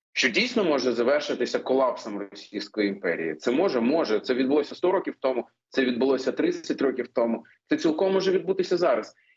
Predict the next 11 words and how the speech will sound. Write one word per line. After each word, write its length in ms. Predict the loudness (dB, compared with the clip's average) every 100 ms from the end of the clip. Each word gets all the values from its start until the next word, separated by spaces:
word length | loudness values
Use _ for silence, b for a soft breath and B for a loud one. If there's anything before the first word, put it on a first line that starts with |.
| -2
І 120 | 0 0
от 240 | -2 -4 _ _
зникнення 640 | 0 2 2 2 2 2
цієї 280 | 2 2 2
константи — 600 | 2 -2 0 0 0 -4
це, 140 | 0 2
як, 140 | 2
знаєте, 300 | 0 0 0
якийсь 260 | -2 -2 -2
фундаментальний 840 | -2 -2 0 0 2 2 2 2
сув 580 | 0 -4 -2 0 0 -6